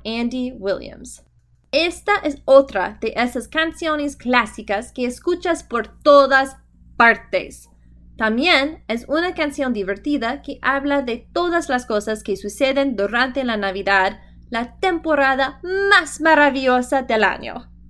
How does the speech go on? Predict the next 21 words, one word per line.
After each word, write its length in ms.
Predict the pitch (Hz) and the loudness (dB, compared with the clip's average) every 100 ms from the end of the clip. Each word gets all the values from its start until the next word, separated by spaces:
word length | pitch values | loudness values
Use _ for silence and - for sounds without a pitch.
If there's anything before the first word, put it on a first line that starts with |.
| - | -14
Claro 440 | - 247 196 185 180 | 0 0 2 -4 -8
que 100 | - | -14
sí. 340 | - - - _ _ _ - | -14 -18 -20 _ _ _ -2
Para 280 | 320 339 392 | 0 4 2
esta 420 | - 285 285 311 | 2 -2 -2 -6
canción, 580 | 269 277 311 202 190 - - - - | -4 -6 -4 -4 -4 -10 -18 -8 4
te 240 | 285 320 | 6 8
recomiendo 760 | 330 320 339 349 311 240 240 | 4 0 -2 -2 0 0 -2
que 140 | 240 233 | -6 -6
tomes 380 | 277 285 320 294 | -2 0 0 -4
una 260 | 285 294 | -4 -4
pareja 560 | 330 320 285 285 330 330 | -4 -2 -2 -2 -6 -4
y 200 | 330 294 | -2 -2
bailes 640 | 233 185 233 302 339 349 339 | -4 2 4 4 0 -2 2
por 140 | 370 | 4
la 120 | 370 | 4
sala 380 | 359 196 190 190 | 2 2 2 2
mientras 600 | 247 269 302 302 311 285 | 0 2 0 2 -2 -2
decoras 580 | 190 - 277 277 277 - - | -4 0 2 4 2 -2 0
para 340 | 240 240 - | 2 2 -2
Navidad. 960 | - 202 214 208 208 180 208 - - | -6 0 0 0 -4 0 0 0 -8